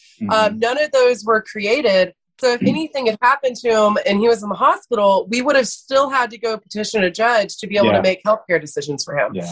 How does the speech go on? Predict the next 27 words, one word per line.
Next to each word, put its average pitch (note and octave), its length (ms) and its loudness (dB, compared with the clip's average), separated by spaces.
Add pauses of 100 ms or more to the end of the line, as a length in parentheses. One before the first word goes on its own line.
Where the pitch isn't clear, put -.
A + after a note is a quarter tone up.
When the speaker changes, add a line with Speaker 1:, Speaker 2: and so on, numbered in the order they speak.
(120)
Speaker 2:
And C4 120 2
he D#4+ 100 4
was E4 160 2
a C#4 60 -10
single, C#4+ 560 2 (100)
smoking, C4 640 -2 (360)
you B3+ 80 -4
know, B3+ 160 4
older B3+ 460 2
male. A#3+ 440 0
So, B3 200 -2
I A#3+ 120 2
Speaker 1:
Right. G3+ 180 2
Speaker 2:
mean, A#3+ 160 0
there's A#3+ 260 -2
no B3 360 0
reason B3+ 440 -4
for A3 100 0
them G3+ 200 -2
not G3 300 2
to G#3+ 80 -10
have G3+ 260 0
been G#3 160 -4
like, F#3+ 260 -2 (560)
"Hey, A#3 360 0
you A3+ 140 -4
know, G#3+ 180 4